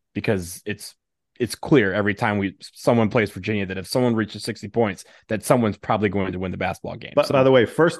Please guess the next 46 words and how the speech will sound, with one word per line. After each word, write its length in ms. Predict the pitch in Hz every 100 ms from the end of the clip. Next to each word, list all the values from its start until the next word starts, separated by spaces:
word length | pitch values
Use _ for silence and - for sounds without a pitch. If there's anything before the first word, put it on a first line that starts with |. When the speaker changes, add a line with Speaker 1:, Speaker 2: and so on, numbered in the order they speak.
| - _
Speaker 2:
first 240 | 156 165
to 40 | 151
sixty 360 | - - 135
only 180 | 127 131
works 360 | 113 120 120 127
if 100 | 107
you 80 | 92
get 240 | 104 107
to 80 | 107
sixty. 520 | - 90 - 87 - _ _ -
<laughs> 720 | - 151 - - - - -
Speaker 1:
Right, 280 | 151 107 - - -
which 380 | 127 123 - -
doesn't 280 | 160 151 147
always 280 | 151 147
happen 560 | 143 151 131 110 107 104 _ _ _ -
in 160 | 123
India, 340 | 127 131 123 123
in, 80 | 120
in 180 | 117 117
a 20 |
Virginia 320 | 104 113 127
game. 220 | 104 104
So 160 | 101 113
if 140 | 113
you 60 | 120
do 160 | 143
reach 200 | 196 107
sixty 400 | - 101 - 107
when 240 | 98 98 98
on 80 | 104
a 60 | 95
team 320 | - 104 101
that 160 | 98 - -
usually 320 | 104 90 90
averages 360 | 110 101 95 -
fifty 340 | - 104 107
points 260 | - 101 98
a 60 |
game, 320 | 98 98 113 - _ _
then 260 | 175 180 175
yeah, 180 | 180 240
you're 140 | 113
probably 220 | - 208 214
gonna 160 | 208
win. 200 | 226 113